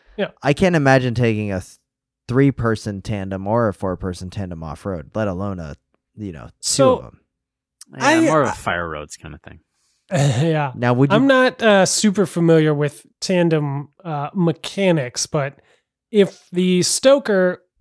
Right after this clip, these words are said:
Speaker 1: is typically, you know, the one providing the power and the captain is the one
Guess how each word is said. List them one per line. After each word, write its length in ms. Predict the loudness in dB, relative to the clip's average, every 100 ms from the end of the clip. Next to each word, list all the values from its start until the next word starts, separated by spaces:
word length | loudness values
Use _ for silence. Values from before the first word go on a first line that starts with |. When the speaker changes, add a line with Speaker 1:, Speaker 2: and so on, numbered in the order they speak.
| _ _
Speaker 1:
is 180 | -4 0
typically, 680 | 0 0 -2 0 0 -2 -8 _ _ -4
you 140 | 0
know, 120 | 0 2
the 100 | 4
one 260 | 4 4
providing 460 | 0 0 2 4 2
the 80 | -2
power 420 | 0 2 2 0
and 300 | -2 -4 -4
the 240 | -6 -8 -2
captain 440 | 0 0 0 2
is 200 | 2 0
the 80 | -2
one 420 | 0 0 0 -4